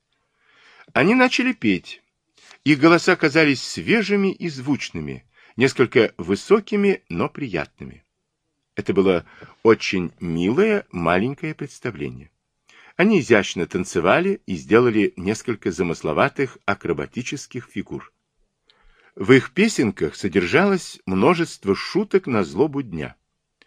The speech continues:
Когда занавес опустился, раздались заслуженные аплодисменты.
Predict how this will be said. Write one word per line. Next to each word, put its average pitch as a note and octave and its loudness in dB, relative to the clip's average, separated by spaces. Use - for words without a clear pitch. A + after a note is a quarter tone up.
Когда G2+ 2
занавес A2+ 2
опустился, E2+ -8
раздались G2+ 0
заслуженные D#3 -2
аплодисменты. E2 -10